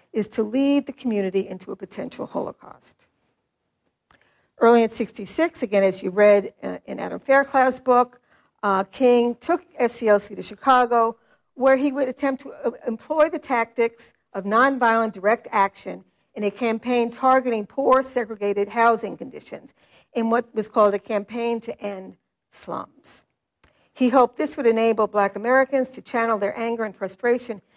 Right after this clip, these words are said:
into collective action aimed at securing change and improving conditions. So another question from, from that particular chapter.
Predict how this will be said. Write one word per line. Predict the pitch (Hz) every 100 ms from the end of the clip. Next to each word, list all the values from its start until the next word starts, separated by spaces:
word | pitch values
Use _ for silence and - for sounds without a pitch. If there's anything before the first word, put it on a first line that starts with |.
| _
into | 226 208 208
collective | 208 262 277 277 -
action | 339 - - 294 349 - _ -
aimed | 214 202
at | 190
securing | - _ 196 185
change | - 269 262 254 254 254 - _ _ _ _
and | 220 214
improving | 214 - 220 202 196 196
conditions. | - 185 180 - - - - _ _
So | - 262
another | 254 285 339 330
question | - - 233 233 226 190
from, | - 208 190 -
from | _ 208 196
that | 190 -
particular | 220 220 - 196
chapter. | 180 - 226 226 - - 147